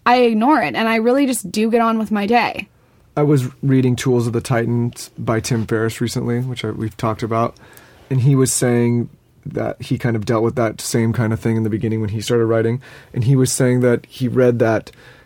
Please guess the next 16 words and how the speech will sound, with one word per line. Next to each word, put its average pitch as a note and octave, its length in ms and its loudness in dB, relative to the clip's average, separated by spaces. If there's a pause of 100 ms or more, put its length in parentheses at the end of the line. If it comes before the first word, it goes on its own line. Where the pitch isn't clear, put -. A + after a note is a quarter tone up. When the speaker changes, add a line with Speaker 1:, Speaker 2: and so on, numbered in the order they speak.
(140)
Speaker 2:
ten F3 380 0
percent C#3+ 640 0
of A#2 220 -6
people C3 420 -2
that A#2+ 180 0
read A#2 400 0
or A2+ 100 2
see A#2+ 200 -2
your A2+ 140 0
comment A#2 420 -2
will A2+ 120 -2
end A2+ 140 -2
up A2+ 100 -4
taking A#2 320 -2
it A2 120 -6
personally, C3+ 560 -2